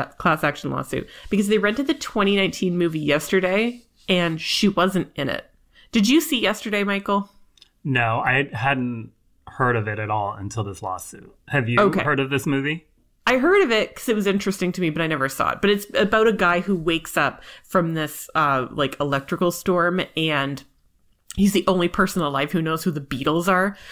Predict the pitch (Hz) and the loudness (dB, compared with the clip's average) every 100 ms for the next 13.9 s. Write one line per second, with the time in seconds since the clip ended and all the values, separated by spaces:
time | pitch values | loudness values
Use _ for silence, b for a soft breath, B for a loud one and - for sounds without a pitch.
0 | B - 233 202 196 190 160 160 156 180 | B 0 2 4 2 2 0 0 -2 -2
1 | 156 - 151 143 - 131 139 139 - 156 | -4 -4 -8 -8 -6 -4 -2 -2 0 0
2 | 156 165 147 - 147 135 131 135 151 117 | 0 -4 -6 -6 -6 -4 -2 0 0 0
3 | 165 185 156 165 147 120 131 135 143 147 | 2 2 4 4 2 2 2 2 2 2
4 | 123 123 160 123 104 123 - _ _ _ | 2 2 2 0 -2 -4 -8 _ _ _
5 | - 247 - - 302 254 330 262 277 226 | 2 4 4 4 4 4 2 2 2 2
6 | 180 160 196 254 302 - - _ _ B | 0 0 -2 -2 -4 -4 -10 _ _ B
7 | B - - 240 - B B 247 254 247 | B -4 -4 -4 -8 B B -6 -2 -2
8 | 220 196 185 220 269 269 220 165 160 175 | -2 -4 -2 -2 -2 -4 -2 -4 -4 -6
9 | 170 208 196 185 190 196 190 - 151 151 | -4 -2 0 0 0 0 -2 -4 -6 -4
10 | 190 - 220 240 - B B - 247 220 | -4 -2 -4 -4 -12 B B 0 0 2
11 | 202 233 233 - 233 262 - - 233 202 | 2 2 0 -2 0 0 -2 -2 0 0
12 | 180 180 160 160 156 - 143 - - 302 | 0 -2 0 0 0 -2 -4 -6 -6 -4
13 | 359 320 - 180 - - - 135 - | -2 -2 0 0 0 -2 -2 -4 -4